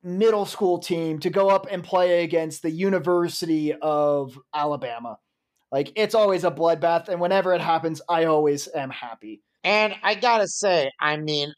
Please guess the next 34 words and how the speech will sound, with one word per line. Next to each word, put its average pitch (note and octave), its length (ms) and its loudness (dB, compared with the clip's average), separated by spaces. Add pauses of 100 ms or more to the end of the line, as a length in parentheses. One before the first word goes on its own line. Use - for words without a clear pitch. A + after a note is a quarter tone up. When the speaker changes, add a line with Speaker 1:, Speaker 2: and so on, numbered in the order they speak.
(100)
Speaker 2:
although F3 760 2 (420)
I E3 120 0
don't E3+ 280 0
agree D#3 380 -4
with D3 200 -4
where C#3+ 240 0
the B2+ 120 -4
funding C#3+ 580 -6
came C#3 380 -10
from, D3+ 480 -4
from A#2+ 180 -8
the A#2 220 -14
L C3+ 200 0
I A#2+ 280 -2
V A#2+ 280 -8
Golf A#2+ 400 0
League. F3 480 -4 (480)
Maybe F3+ 840 -2 (300)
college F3+ 520 -2
football F#3 480 0
should C#3 200 -12
take D3+ 220 -4
a C#3 60 -6
page D3 420 -4
out C3+ 160 0
of C3 120 -4
that C3 280 -2
book B2+ 220 -6
and A#2 180 -8
branch A#2+ 400 -6
off A2+ 240 -2
and G#2+ 140 -14
go G#2+ 160 -6
independent. G2+ 640 -16